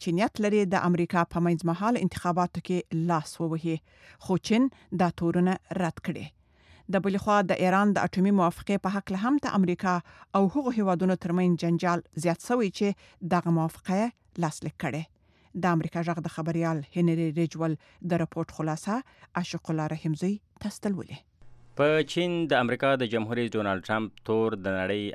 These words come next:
Speaker 2: اکثره مشران حیران کړي دي. خو کله چې د ښاغلي ټرمپ نه د دې ادعا په هکله د شواهدو او ثبوت پوښتنه وشوله، هغې داسې ځواب ورکړ.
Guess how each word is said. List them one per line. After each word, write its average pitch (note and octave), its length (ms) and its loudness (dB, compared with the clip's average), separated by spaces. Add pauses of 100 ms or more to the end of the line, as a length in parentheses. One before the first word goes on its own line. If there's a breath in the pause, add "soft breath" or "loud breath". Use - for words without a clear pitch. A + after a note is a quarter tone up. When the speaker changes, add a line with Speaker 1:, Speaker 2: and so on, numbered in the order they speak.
Speaker 2:
اکثره A#2 360 -4
مشران F2+ 360 -6
حیران F2 320 -2
کړي D#2+ 200 -6
دي. D2 80 -10 (260)
خو A2+ 140 0
کله C#3 200 6
چې B2+ 180 0
د G#2 120 -2
ښاغلي F#2+ 280 0 (100)
ټرمپ A2+ 300 -2
نه G#2+ 60 2 (160)
د G2 140 -2
دې F2+ 180 -2
ادعا F#2 340 0
په F2+ 120 -4
هکله F#2 320 -4
د F2 120 -6
شواهدو F2+ 460 -2 (140)
او - 20 0 (140)
ثبوت A2 440 -6
پوښتنه F#2 440 -4
وشوله، C3+ 340 2 (400 soft breath)
هغې A2 420 -2
داسې F#2+ 200 0 (100)
ځواب D2+ 260 -8
ورکړ. - 240 -12